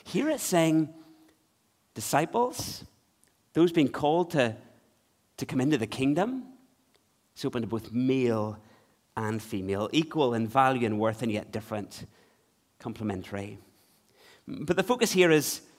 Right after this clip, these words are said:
remember we said it was the, the kind of people, the kind of people that could come into the kingdom. And what we he-, see here is it's open to both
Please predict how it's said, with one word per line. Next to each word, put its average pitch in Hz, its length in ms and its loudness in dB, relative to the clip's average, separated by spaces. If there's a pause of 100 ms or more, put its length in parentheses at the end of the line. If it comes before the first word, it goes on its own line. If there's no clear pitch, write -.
(1400)
remember 139 260 0
we 151 80 2
said 147 160 0
it 139 60 0
was 135 100 -2
the, 143 100 0 (140)
the 127 100 -6
kind 190 600 4
of 202 100 0
people, 247 520 -4 (1000)
the - 80 -10
kind 180 420 2
of 190 100 4
people 180 240 -2
that 180 120 2
could 160 100 -12
come 156 120 -2
into 170 160 0
the 160 100 0
kingdom. 190 540 -2 (340)
And 110 100 -4
what 170 160 0
we 233 120 -4
he-, 160 260 -6
see - 180 -2
here 120 200 0
is 113 140 -4
it's 113 180 -6
open 113 400 -4
to 113 100 -10
both 107 420 -6